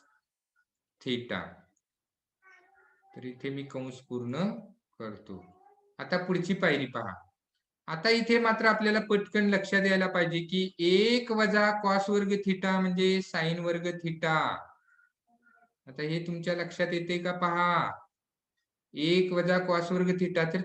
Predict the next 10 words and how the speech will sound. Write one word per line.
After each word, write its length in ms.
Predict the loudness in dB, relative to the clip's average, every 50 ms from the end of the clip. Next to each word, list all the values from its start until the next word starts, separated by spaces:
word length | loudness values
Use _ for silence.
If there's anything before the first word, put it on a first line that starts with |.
| -2
ते 140 | 0 0 0
कसं 300 | 2 2 2 2 2 2
काय? 480 | 4 4 6 6 6 6 6 4 4 2 0 -4 -10 _ _ _ _ _ _ _ _ _ 2
तर 600 | 6 6 8 8 6 6 6 6 6 4 2 -2 -6 -12 -18 -20 _ _ _ _ -10
आपल्याला 380 | -10 0 4 4 4 4 4
माहिती 300 | 2 0 0 0 0 0
पाहिजे, 320 | 2 2 4 4 4 2 0
इथे 260 | 0 0 0 0 0
लिहितो 260 | 0 0 0 0 0
मी 120 | 0 0